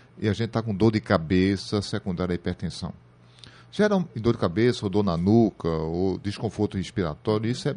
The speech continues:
menos frequente do que se imagina. O contrário é que é verdadeiro. Em geral, a pessoa está com alguma dor, uma dor de cabeça, uma dor na coluna, uma dor lombar, uma dor qualquer, hum,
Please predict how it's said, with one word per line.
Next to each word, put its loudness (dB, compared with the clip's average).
menos 0
frequente -2
do 2
que -2
se -4
imagina. -2
O -4
contrário 2
é 2
que -4
é -2
verdadeiro. 2
Em -4
geral, 4
a 2
pessoa -2
está -2
com -2
alguma 2
dor, 6
uma 0
dor 4
de -2
cabeça, 2
uma -2
dor -2
na -2
coluna, -2
uma -2
dor 0
lombar, 2
uma -2
dor -6
qualquer, -6
hum, -8